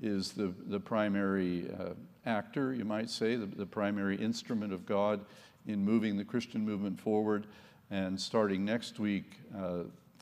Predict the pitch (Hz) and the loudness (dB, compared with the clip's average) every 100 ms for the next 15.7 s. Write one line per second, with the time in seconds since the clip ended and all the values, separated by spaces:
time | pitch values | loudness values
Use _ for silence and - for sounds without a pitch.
0 | - - - - 110 107 - 127 123 117 | -20 -14 -4 2 4 4 2 4 4 4
1 | 127 - - 107 92 90 117 101 98 95 | -2 -2 -2 -2 -2 -4 -4 -2 -2 -4
2 | - - 95 92 - 120 110 117 185 - | -6 -4 -4 -4 -2 4 6 4 2 -4
3 | - - - - - 85 - 139 101 - | -20 -20 -20 -20 -14 -12 -12 -16 -16 -14
4 | - 104 92 85 82 82 95 95 87 85 | -2 2 2 0 -4 -4 -2 -2 -2 -2
5 | 87 87 - 95 - 78 80 - - - | -4 -6 -6 -6 -6 -8 -8 -10 -20 -20
6 | - - 82 80 - - - - - _ | -16 -8 -6 -6 -10 -20 -20 -20 -20 _
7 | _ - - 107 92 98 98 90 107 - | _ -12 -2 0 0 0 0 2 -2 -6
8 | - 85 87 80 78 - - - - 98 | -8 -6 -4 -4 -6 -12 -20 -18 -4 -2
9 | 92 98 95 - - - - - - 151 | 0 -2 -8 -18 -20 -20 -20 -20 -4 -2
10 | - - - 165 165 147 - 135 123 113 | 0 -2 0 6 8 8 8 6 8 8
11 | 123 104 98 - - 127 - 131 123 123 | 6 6 4 -2 -4 -4 2 4 6 6
12 | 110 95 101 101 95 92 95 87 90 90 | 4 4 2 2 -2 -4 -2 -2 -2 -4
13 | 90 - 104 98 113 131 120 107 110 113 | -8 -4 2 8 10 10 6 4 4 2
14 | - 110 104 98 - 107 101 95 117 117 | 0 -2 -2 -2 -2 0 2 2 2 2
15 | 113 101 95 90 92 92 | 4 4 2 2 -2 -2